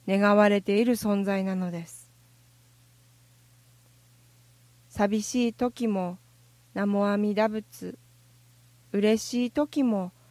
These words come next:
南無阿弥陀仏、怒った時も南無阿弥陀仏と言わせていただきながら、毎日毎日を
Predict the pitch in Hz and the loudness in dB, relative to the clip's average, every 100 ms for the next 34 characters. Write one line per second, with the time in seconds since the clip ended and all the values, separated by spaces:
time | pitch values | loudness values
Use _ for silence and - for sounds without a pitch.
0 | _ - 190 196 190 190 196 196 220 214 | _ -4 -2 0 0 0 -2 -2 -2 -2
1 | 208 - 175 - _ _ _ _ _ _ | -8 -14 -16 -16 _ _ _ _ _ _
2 | _ _ 196 190 226 226 - 226 294 302 | _ _ -10 -4 -2 -2 -2 -2 -2 -2
3 | 320 262 208 185 - _ _ - 196 208 | 2 2 2 -4 -12 _ _ -6 -2 2
4 | 202 202 202 208 233 240 - - 214 208 | 2 2 2 2 2 0 -4 0 0 2
5 | 226 233 254 254 254 262 269 262 269 330 | 2 0 -4 -4 -2 -2 -2 -2 -2 -2
6 | 339 294 202 185 - _ _ _ _ 196 | -2 -2 -4 -6 -16 _ _ _ _ -4
7 | 196 190 196 - 196 220 240 247 277 - | -2 0 -2 -6 -2 0 2 0 -2 -4
8 | 277 220 | -2 -2